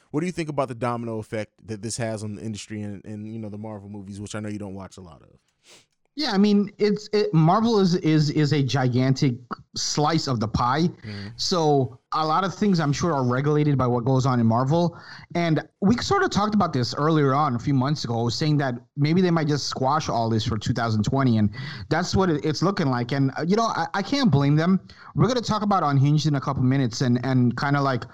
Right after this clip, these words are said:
Speaker 2: what Unhinged means in this whole coronavirus thing and whatever. But Marvel wants to release its movies to give it, eh, the best chance to make money.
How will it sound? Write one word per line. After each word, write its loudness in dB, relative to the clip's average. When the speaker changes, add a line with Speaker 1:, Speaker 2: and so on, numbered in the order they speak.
Speaker 2:
what 0
Unhinged 4
means 4
in 4
this 2
whole 2
coronavirus 0
thing 2
and 2
whatever. 2
But 0
Marvel 2
wants 2
to 0
release 2
its 0
movies 2
to 0
give 2
it, -2
eh, -6
the 0
best -2
chance 2
to 2
make 4
money. 4